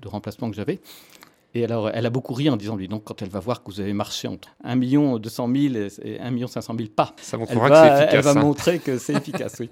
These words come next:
Speaker 2: <laughs> Nicolas Droglaud, si on veut partager vos réflexions, votre aventure sur ce chemin de Compostelle, on peut se reporter à votre blog, euh,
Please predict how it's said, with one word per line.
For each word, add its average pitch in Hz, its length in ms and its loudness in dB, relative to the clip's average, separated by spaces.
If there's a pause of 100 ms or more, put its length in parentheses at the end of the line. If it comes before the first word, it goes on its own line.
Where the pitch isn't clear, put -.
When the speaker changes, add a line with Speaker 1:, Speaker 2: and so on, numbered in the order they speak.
(160)
Speaker 2:
<laughs> - 480 -10
Nicolas 147 340 6
Droglaud, 127 420 4
si - 120 -4
on 135 40 0
veut 120 100 0
partager 131 360 -2
vos 113 120 -2
réflexions, 113 440 -4
votre 110 200 -2
aventure 104 420 -4
sur - 180 -8
ce - 120 -8
chemin 113 260 -4
de 101 40 -12
Compostelle, 104 460 -6
on 139 60 -6
peut 113 100 -8
se - 140 -10
reporter - 380 -6
à 87 40 -2
votre 98 300 -4
blog, 123 420 0
euh, 92 160 2